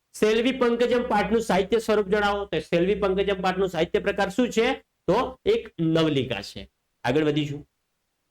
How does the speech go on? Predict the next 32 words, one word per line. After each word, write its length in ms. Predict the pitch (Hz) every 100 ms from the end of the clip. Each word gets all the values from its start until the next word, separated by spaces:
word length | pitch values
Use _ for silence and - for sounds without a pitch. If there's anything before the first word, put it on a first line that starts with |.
| -
સેલ્વી 280 | 185 208 233
પંકજમ 540 | 226 208 220 226 220
પાઠના 460 | 214 196 190 220 208
લેખકનું 480 | 185 190 196 214
નામ 180 | 208 208
શું 200 | 202 226
છે? 300 | 208 208 208
તો 160 | 175 -
ઈવા 440 | 151 147 143 143 143 -
ડેવ. 240 | 127 101 - _ _ _ _ _ _
સેલ્વી 340 | - 190 220
પંકજમ 540 | 247 226 214 220 226 220
પાઠ 240 | 208 214
શામાંથી 420 | 214 208 208 226
લેવામાં 340 | 226 220 220 208
આવેલો 200 | 214 208
છે? 160 | 208
તો 100 | 196
આંગતુક 680 | 196 147 175 208 233 254 247
નામના 340 | 185 165 165 160
પુસ્તકમાંથી. 800 | 123 - 120 107 104 - - - _ _ _ _ _ _ _ _
આંસુ 380 | 151 185 190 254
ભીની 340 | 180 208 233
ઉજાસ 420 | 208 185 220 170 - _
પાઠના 360 | 180 180 185 226
લેખકનું 440 | 196 190 208 214
નામ 200 | 214 208
શું 200 | 202 240
છે? 180 | 208 214
તો 120 | 214
દિલીપ 560 | 180 156 165 185 190 190 -
રાણપુરા. 680 | 131 139 135 107 104 87